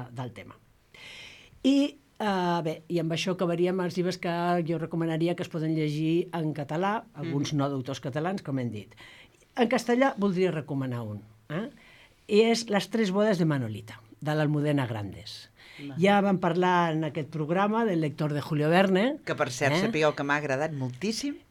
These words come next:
Speaker 2: moltíssim,
Speaker 1: Eh,
Speaker 2: moltíssim.
Speaker 1: sí. Doncs, eh, doncs ara tenim, eh, no és la continuació de la història, eh?
Speaker 2: Mhm.
Speaker 1: Perquè el tema és el mateix, és la postguerra, i és un enfoc diferent de la postguerra,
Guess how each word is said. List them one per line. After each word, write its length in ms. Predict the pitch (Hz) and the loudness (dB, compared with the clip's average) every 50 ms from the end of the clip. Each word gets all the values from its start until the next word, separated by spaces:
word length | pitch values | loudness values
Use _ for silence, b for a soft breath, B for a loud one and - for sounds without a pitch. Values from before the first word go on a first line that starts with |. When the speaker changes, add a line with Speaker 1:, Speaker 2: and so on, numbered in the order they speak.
| _ | _
Speaker 2:
moltíssim, 560 | - 156 170 160 156 156 151 147 - - 254 214 | -6 -2 0 0 0 0 0 -2 -2 -2 -4 -4
Speaker 1:
Eh, 40 | |
Speaker 2:
moltíssim. 460 | 190 170 - - 151 147 131 117 - - - - | -4 -4 -4 -4 -4 -4 -4 -6 -8 -12 -10 -6
Speaker 1:
sí. 80 | 277 | -2
Doncs, 400 | 190 156 190 190 190 190 170 160 | 2 4 4 6 6 4 4 2
eh, 600 | 180 180 180 175 170 170 170 165 165 160 165 170 170 | 2 2 4 4 2 2 2 0 0 0 -2 0 2
doncs 220 | 175 180 185 175 | 4 4 6 6
ara 200 | 196 185 180 180 | 4 4 4 2
tenim, 460 | 175 180 180 185 185 185 185 190 185 185 | 0 0 2 4 4 4 4 4 4 2
eh, 720 | 185 175 165 165 160 160 156 156 147 147 147 147 147 160 - | 2 2 2 2 2 2 2 2 0 0 -2 -2 -4 0 4
no 200 | 226 220 240 294 | 8 8 10 10
és 120 | 302 226 | 8 6
la 80 | 254 240 | 4 2
continuació 800 | 240 226 208 - 190 180 175 170 151 - - - 202 196 196 185 | 2 2 0 2 2 0 0 0 0 -2 0 0 2 2 2 2
de 180 | 165 151 165 | 2 0 -2
la 60 | 156 165 | 0 -2
història, 640 | 143 - - - - 160 139 127 127 120 117 117 135 | -2 -4 -4 -2 -2 -2 0 0 -2 -4 -4 -4 -2
eh? 120 | 185 254 262 | 0 0 0
Speaker 2:
Mhm. 80 | 185 | 0
Speaker 1:
Perquè 400 | 180 185 170 - 180 196 220 240 240 B B B B B B B B B B - | -2 -4 -4 -2 -2 0 0 -2 -4 B B B B B B B B B B -8
el 260 | 165 175 175 170 147 - - | -4 -2 -2 -2 -4 2 6
tema 440 | - 269 277 247 220 247 311 - - | 8 10 10 10 8 8 6 4 0
és 100 | - 127 | -4 -4
el 120 | 143 131 120 | -2 -2 -2
mateix, 500 | 123 131 135 - 247 277 320 302 - - | -2 -2 0 2 4 4 4 2 -2 -6
és 120 | - 120 | -6 -6
la 100 | 131 127 127 | -4 -4 -4
postguerra, 600 | 139 131 135 139 151 208 226 208 214 226 254 330 349 B B B B B B | -4 -4 -4 0 0 0 0 0 0 0 0 0 -2 B B B B B B
i 140 | 175 175 180 | 0 2 2
és 100 | 185 190 | 2 2
un 80 | 208 | 2
enfoc 440 | 196 202 202 - - 208 214 208 - - | 0 0 0 0 2 4 4 4 2 2
diferent 760 | 165 175 254 262 - - 202 190 180 202 233 233 208 185 160 | 4 6 8 8 8 6 4 4 6 6 6 6 6 6 4
de 100 | 143 151 | 2 0
la 100 | 147 147 135 | -2 -4 -4
postguerra, 680 | - 143 143 139 147 170 208 233 226 208 214 254 330 | -4 -4 -4 -2 0 0 2 2 0 0 -2 -2 -4